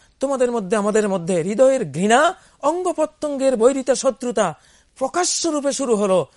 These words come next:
যতক্ষণ না তোমরা আল্লাহর প্রতি, এক আল্লাহর প্রতি ঈমান না আনবে, এই শত্রুতার কোনো পরিসমাপ্তি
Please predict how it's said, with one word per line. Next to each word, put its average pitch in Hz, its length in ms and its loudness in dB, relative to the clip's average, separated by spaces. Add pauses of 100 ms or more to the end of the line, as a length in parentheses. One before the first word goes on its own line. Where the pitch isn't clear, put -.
(120)
যতক্ষণ 247 460 -4
না 233 120 -2
তোমরা 196 260 -2
আল্লাহর 175 380 0
প্রতি, 214 320 -4 (240)
এক 180 180 -4
আল্লাহর 175 300 2
প্রতি 180 200 -10
ঈমান 170 240 -6
না 147 120 -6
আনবে, 196 500 0 (240)
এই 330 160 -2
শত্রুতার 233 600 0
কোনো 214 200 -2
পরিসমাপ্তি 190 720 -6